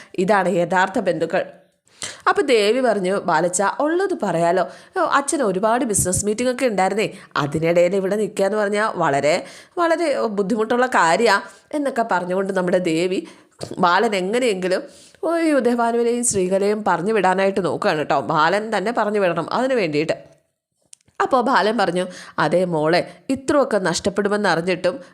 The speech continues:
ബന്ധം തേടി അവർ ഇങ്ങോട്ട് വന്നതല്ലേ? ഏ, എന്നെ സങ്ക-, എന്നെ സമാധാനിപ്പിക്കാനായിട്ട് വന്നതല്ലേ? ഞാൻ ഒരിക്കലും ഇവരോട് പോകാൻ പറയില്ല. ഇവരുടെ മനസ്സ് വലുതാ. എത്ര കാലം ഇവരിവിടെ വന്നാലും എനിക്ക് സന്തോഷമേ ഉള്ളൂ,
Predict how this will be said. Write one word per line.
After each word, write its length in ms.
ബന്ധം 520
തേടി 260
അവർ 200
ഇങ്ങോട്ട് 260
വന്നതല്ലേ? 560
ഏ, 160
എന്നെ 320
സങ്ക-, 460
എന്നെ 260
സമാധാനിപ്പിക്കാനായിട്ട് 1000
വന്നതല്ലേ? 460
ഞാൻ 200
ഒരിക്കലും 400
ഇവരോട് 280
പോകാൻ 400
പറയില്ല. 480
ഇവരുടെ 280
മനസ്സ് 360
വലുതാ. 560
എത്ര 540
കാലം 320
ഇവരിവിടെ 360
വന്നാലും 460
എനിക്ക് 280
സന്തോഷമേ 800
ഉള്ളൂ, 380